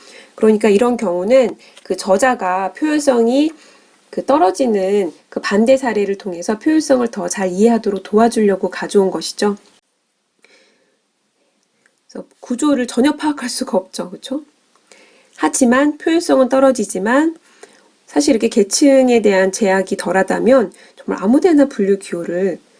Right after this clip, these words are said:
넣을 수 있을 정도로, 그쵸? 수용성은 아주 크다고 볼 수 있다. 이런 부분들이 있죠. 우리 교재 백이십, 백이십오 쪽에서도요,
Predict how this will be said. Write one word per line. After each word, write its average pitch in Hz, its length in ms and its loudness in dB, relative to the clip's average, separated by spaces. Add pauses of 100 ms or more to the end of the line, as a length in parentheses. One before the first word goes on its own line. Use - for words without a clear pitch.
(400)
넣을 220 240 6
수 254 180 -6
있을 233 280 -2
정도로, 175 460 -4
그쵸? 277 360 -8 (2500)
수용성은 269 760 0 (280)
아주 - 320 -10
크다고 285 600 0 (180)
볼 185 180 -8
수 - 140 -6
있다. - 380 -6
이런 190 200 0
부분들이 185 440 -4
있죠. - 260 -10 (340)
우리 202 80 -14
교재 277 300 -6
백이십, 208 400 -8 (480)
백이십오 208 640 -6
쪽에서도요, 220 840 -4